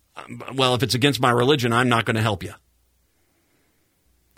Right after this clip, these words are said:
And maybe this is, this is something that the Minnesota State Medical Licensing Board needs to take into account, that, and, and once again, the question here is not, "Okay, I'm sorry, I, it just, uh, I,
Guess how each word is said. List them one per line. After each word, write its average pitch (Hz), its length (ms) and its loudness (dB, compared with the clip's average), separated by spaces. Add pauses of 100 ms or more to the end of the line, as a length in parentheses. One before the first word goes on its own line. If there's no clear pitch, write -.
(220)
And 139 220 4
maybe 156 340 4
this 143 240 0
is, 139 200 -2
this 139 260 0
is 160 180 2
something 139 380 2
that 127 160 -2
the 123 160 0
Minnesota 131 480 0
State - 320 0
Medical 120 400 0
Licensing 120 560 0
Board 104 400 -2 (420)
needs 143 380 2
to - 100 0
take 123 320 0
into 113 220 0
account, 120 420 0 (380)
that, 123 500 0 (840)
and, 175 240 2
and 170 160 2
once 202 200 0
again, 170 420 0
the - 160 -2
question 262 400 0
here 170 300 2
is 131 160 0
not, 131 340 0 (160)
"Okay, 151 320 4
I'm 143 220 2
sorry, 120 400 4
I, 117 180 0
it 123 160 -2
just, 120 320 -6
uh, 113 180 0
I, 117 180 0